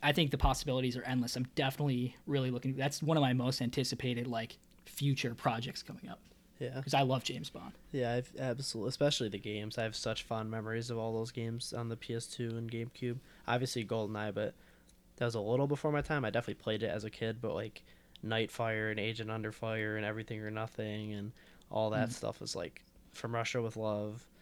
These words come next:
Speaker 2: GoldenEye, Rogue Agent, all that shit was just, like, my childhood, so.
Speaker 1: Yeah. Well, uh, I'll see you in the field, um, tonight.
Speaker 2: Yeah, I'll see you sending me, uh, challenge missions that I won't do. <laughs>
Speaker 1: Yeah, absolutely.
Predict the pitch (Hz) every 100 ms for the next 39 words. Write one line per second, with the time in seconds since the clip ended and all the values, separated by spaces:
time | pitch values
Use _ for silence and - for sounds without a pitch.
0 | - - - - _ - 113 113 113 113
1 | 110 110 107 110 110 113 110 - - 113
2 | 107 92 85 - 101 - 123 123 - -
3 | 80 80 - 82 - - - 117 117 -
4 | - 104 127 - - - - - - 123
5 | 123 - - - - - - - 123 135
6 | 139 143 - 143 139 160 156 156 147 131
7 | 143 180 135 120 - - - - - -
8 | 117 113 113 123 - - - - - -
9 | - - - - 123 117 120 - - -
10 | - 107 107 - 123 113 113 110 110 -
11 | 117 110 110 107 107 107 107 107 113 -
12 | - - - - - - 113 110 104 117
13 | 104 107 107 107 101 107 135 120 107 107
14 | - - - - - 135 123 - 320 131
15 | 127 120